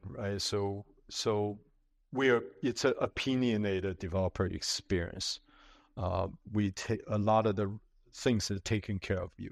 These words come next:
right? Starting from Move, right? Basically, uh, in terms of security, define away a lot of class of problems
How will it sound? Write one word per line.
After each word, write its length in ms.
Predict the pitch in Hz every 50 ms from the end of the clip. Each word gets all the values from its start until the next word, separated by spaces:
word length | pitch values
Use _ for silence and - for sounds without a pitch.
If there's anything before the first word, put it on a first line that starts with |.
| - _ -
right? 200 | 117 107 101 -
Starting 380 | - - 123 123 127 127 120
from 320 | - - 107 101 98 92 - - _ _ _ - 113
Move, 400 | 117 117 107 101 98 - - -
right? 260 | 95 92 95 95 -
Basically, 560 | 104 98 90 - 95 87 - 98 90 90 - 95
uh, 60 | 101 101
in 120 | - 101 98
terms 260 | - 113 95 - -
of 80 | 92
security, 640 | - - - - - - 98 92 90 92 90 90 90 -
define 360 | 101 95 - - 101 98 95
away 280 | 95 92 92 98 95 92
a 80 | 95 95
lot 440 | 95 90 90 85 85 90 95 95 92
of 80 | 92 -
class 360 | - 104 90 85 95 - -
of 180 | 104 92 -
problems 560 | - - 92 90 92 101 110 120 131 - -